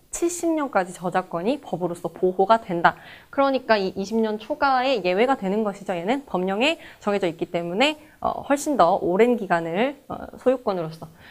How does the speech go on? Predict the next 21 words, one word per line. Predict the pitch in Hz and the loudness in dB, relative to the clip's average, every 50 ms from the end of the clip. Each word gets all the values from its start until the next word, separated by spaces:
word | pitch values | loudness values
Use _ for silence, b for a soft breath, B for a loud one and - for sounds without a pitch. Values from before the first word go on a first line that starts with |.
| B B B | B B B
이런 | - 170 165 160 160 | -6 -6 -6 -6 -4
권리로서 | - 226 220 233 240 220 196 - - 165 | 2 2 4 4 4 2 0 -4 -4 -2
인정받을 | 170 202 226 254 254 220 196 170 180 175 | -2 0 0 0 0 2 0 0 0 -4
수 | - - | -8 -10
있다. | 170 165 - 180 180 - - _ - - - - - - _ _ _ _ _ _ _ _ b b b b b b b b b b b | -10 -4 -4 -4 -4 -4 -16 _ -20 -20 -20 -20 -20 -20 _ _ _ _ _ _ _ _ b b b b b b b b b b b
그다음에 | b - 302 285 | b 2 2 2
사 | 294 - 208 196 | 4 4 4 6
번. | 233 220 160 - - - - _ _ _ _ _ _ _ _ _ _ - _ _ _ _ _ _ B B B B B B B | 6 4 4 2 -6 -20 -20 _ _ _ _ _ _ _ _ _ _ -20 _ _ _ _ _ _ B B B B B B B
무형자산을 | - 240 285 330 330 330 330 339 330 320 311 | 6 6 6 8 4 4 4 4 4 2 2
창출하기 | 311 - 339 349 349 - 349 339 320 302 277 | 0 -2 -4 -4 0 4 4 4 4 4 2
위한 | 254 240 247 247 240 | 4 4 4 2 2
과정을 | - 185 175 - 180 190 233 269 214 180 | 0 -2 -2 0 0 2 2 2 2 0
연구 | 180 185 208 214 247 277 | 0 0 0 0 2 2
단계와 | 277 262 254 226 214 202 202 | 2 2 2 2 2 2 2
개발 | 202 - 202 185 202 208 | 0 0 2 4 4 4
단계로 | 208 196 190 185 180 175 208 254 247 196 | 4 0 0 0 2 6 6 6 6 6
구분을 | - - 220 214 269 294 302 311 | 2 -2 -2 2 2 2 4 2
할 | 302 294 | 0 0
수가 | - - 247 226 | -2 0 2 2
없는 | - - 185 196 226 277 311 | 2 2 2 2 2 2 4
경우에는 | 311 294 277 262 233 208 202 240 277 214 165 | 4 2 2 2 0 0 2 0 0 0 -2